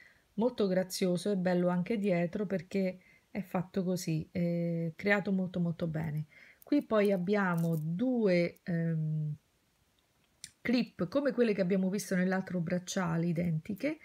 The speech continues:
All'interno abbiamo due di questi che li ho voluti tantissimo, che sono i fiori di ciliegio smaltati. Ne avevo uno solo, sono riuscita a trovare l'altro, credo che l'abbia trovato forse in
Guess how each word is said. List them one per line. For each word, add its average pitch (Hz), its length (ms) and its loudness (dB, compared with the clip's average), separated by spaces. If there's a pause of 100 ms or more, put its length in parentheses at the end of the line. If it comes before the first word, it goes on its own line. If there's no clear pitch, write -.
(500)
All'interno 226 580 4
abbiamo 196 380 4
due 247 680 2
di 196 140 0
questi 208 580 0
che 185 140 0
li 185 140 2
ho 180 120 0
voluti 180 600 0
tantissimo, 208 1080 0 (420)
che 214 80 2
sono 208 320 2
i 196 60 2
fiori 240 280 0
di 190 140 2
ciliegio 202 580 0
smaltati. 180 840 -2
Ne 196 100 2
avevo 196 340 2
uno 202 200 0
solo, 196 500 0
sono 185 280 -2
riuscita 185 340 -4
a - 20 -2
trovare 180 380 -2
l'altro, 190 420 -2
credo 175 380 -2
che 170 80 -2
l'abbia 170 280 -4
trovato 190 440 -6
forse 190 400 -8
in 190 360 0